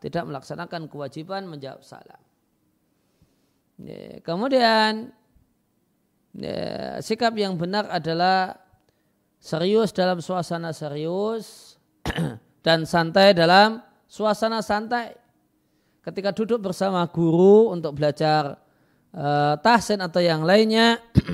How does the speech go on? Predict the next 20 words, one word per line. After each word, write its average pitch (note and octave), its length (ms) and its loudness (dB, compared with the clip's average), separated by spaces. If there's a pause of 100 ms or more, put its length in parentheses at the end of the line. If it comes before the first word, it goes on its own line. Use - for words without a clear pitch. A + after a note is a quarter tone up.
<clears throat> - 520 -20
maka F3+ 200 -16
pada D#3+ 240 -8
dasarnya F#3+ 800 -2 (240)
serius. G#3+ 720 0 (480)
Kecuali D#3 400 -6
guru, A3 480 0
sang D#3 320 -6
guru, G#3 640 0 (960)
eh, D2+ 1120 -10
membolehkan F3 920 -2
atau D#3 220 -12
kemudian E3+ 800 -6
mencontohkan F3 960 -6 (400)
<clears throat> - 460 -20
guyonan F3 580 2 (720)
untuk D#3 240 -12
mencairkan D#3+ 600 -6
suasana. C#3+ 560 -8
Namun G#3 400 -10